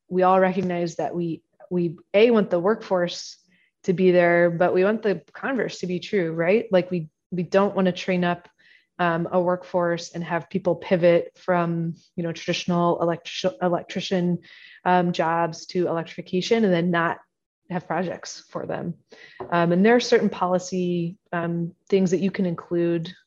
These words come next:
um, to make sure that those connections are made, that projects that get certain funding streams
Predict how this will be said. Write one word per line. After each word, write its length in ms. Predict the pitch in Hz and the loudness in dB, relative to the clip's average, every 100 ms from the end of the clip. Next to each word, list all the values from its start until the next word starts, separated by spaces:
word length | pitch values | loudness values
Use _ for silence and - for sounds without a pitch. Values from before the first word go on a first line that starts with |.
| - | -8
um, 160 | 170 165 | -6 -6
to 140 | - | -4
make 180 | 175 175 | -2 -2
sure 160 | - 180 | 0 0
that 160 | 170 | 0
those 220 | 170 170 165 | 2 0 0
connections 480 | - 160 - - | -8 -10 -10 -6
are 100 | 165 | -4
made, 400 | 160 160 165 160 | -2 0 0 0
that 240 | 165 165 - - - - - - | 0 0 -2 -10 -20 -20 -20 -6
projects 440 | 208 196 196 190 | 2 4 4 2
that 220 | 185 170 - | 0 0 2
get 260 | 175 - | 2 0
certain 300 | - 180 185 | -4 -2 -2
funding 320 | 180 165 175 | -2 -2 -2
streams 540 | 175 - 180 170 170 | -4 -6 -4 -2 -2